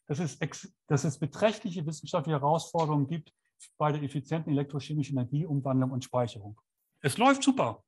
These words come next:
Lithium sind sehr, sehr gut, aber wir haben noch viele Probleme. Und um die zu lösen, hat es auch lange gedauert. Ich meine, die Lithium-Ionen-Batterie, wie gesagt, hat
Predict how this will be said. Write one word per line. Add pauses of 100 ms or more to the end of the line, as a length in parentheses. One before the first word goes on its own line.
(140)
Lithium
sind
sehr,
sehr
gut, (400)
aber
wir
haben
noch
viele
Probleme. (240)
Und
um
die
zu
lösen, (460)
hat
es
auch
lange
gedauert.
Ich
meine,
die
Lithium-Ionen-Batterie,
wie
gesagt,
hat